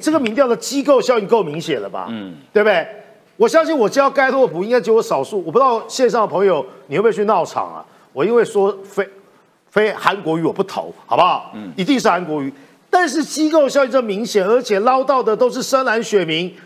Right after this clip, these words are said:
Speaker 1: 请问他反映出来是不是我所说的深蓝选民的焦虑，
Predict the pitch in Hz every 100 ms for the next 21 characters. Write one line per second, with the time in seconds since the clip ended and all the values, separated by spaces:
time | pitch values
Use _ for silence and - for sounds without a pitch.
0 | - - - - 220 233 330 302 208 -
1 | - 302 311 226 294 254 285 247 - 285
2 | 247 285 262 254 202 - 269 262 190 -
3 | - - 277 294 285 220 226 - 170 135
4 | 131 156 147 - - 175 185 185